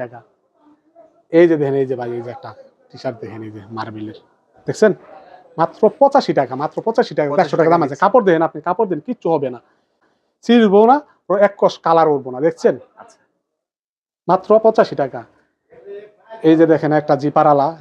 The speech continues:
Speaker 1: জিপারালা মাল, এই যে একটা ফ্রি সাইজ হবে, মাত্র আশি টাকা। এই যে মাত্র আশি টাকা ভাই, এই যে সামনে পিছনে একই, একই কালার, একটা লোগো আছে চেস্টে, এই যে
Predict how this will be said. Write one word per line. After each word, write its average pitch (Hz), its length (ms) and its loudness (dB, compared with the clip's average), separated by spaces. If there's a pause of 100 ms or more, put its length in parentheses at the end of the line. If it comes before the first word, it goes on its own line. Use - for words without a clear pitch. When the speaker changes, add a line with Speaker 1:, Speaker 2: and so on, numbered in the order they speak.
Speaker 1:
জিপারালা 143 460 0
মাল, 135 200 -6
এই 131 100 -10
যে 139 60 -4 (180)
একটা - 240 -6 (680)
ফ্রি 165 260 2
সাইজ 147 240 2
হবে, 151 160 2 (840)
মাত্র 170 260 -2 (140)
আশি 139 200 -4
টাকা। 127 200 -6
এই 120 80 -10
যে 120 60 -14 (120)
মাত্র 160 180 -4 (120)
আশি 135 180 -8
টাকা 120 200 -10
ভাই, 117 160 -14
এই 113 80 -12
যে 120 120 -20
সামনে 131 280 -6
পিছনে 143 280 -4 (140)
একই, 139 140 -6 (500)
একই 156 280 -4
কালার, 180 220 4 (800)
একটা 147 280 -10
লোগো 143 240 0
আছে 135 160 -4
চেস্টে, 147 220 -4
এই 135 80 -2
যে 127 60 -2